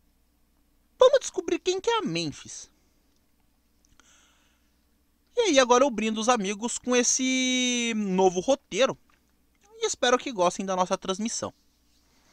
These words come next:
Então é isso, amigos. Gostou de conhecer sobre a história da Memphis? Gostaria de ajudar o canal a crescer? Inscreva-se no nosso canal, ative as notificações, marquem todos, assim você pega o nosso conteúdo quentinho quando mesmo sai no forno e nos auxilia a levar conteúdos como esse à plataforma.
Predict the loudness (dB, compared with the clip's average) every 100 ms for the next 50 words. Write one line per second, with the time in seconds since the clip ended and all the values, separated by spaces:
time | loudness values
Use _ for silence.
0 | _ _ _ _ _ _ _ 2 4 4
1 | 0 -4 -8 -16 _ _ _ _ -2 0
2 | 4 4 6 6 6 4 4 4 2 2
3 | 2 4 2 0 -4 -8 -12 -12 _ _
4 | _ -2 2 2 4 2 4 4 6 4
5 | 6 6 2 0 0 -2 _ -4 -2 2
6 | 2 2 0 0 2 4 6 4 0 -2
7 | -4 -2 0 2 2 0 -4 -20 -18 2
8 | 4 4 -2 2 2 2 -4 -4 -4 -4
9 | -2 -2 0 -2 -2 -2 -4 -4 -6 -4
10 | -4 0 4 4 2 -4 0 0 0 4
11 | 4 4 2 4 4 2 0 2 2 0
12 | -2 -4 -4 -4 -4 -4 -2 -2 -2 0
13 | 0 0 0 2 2 0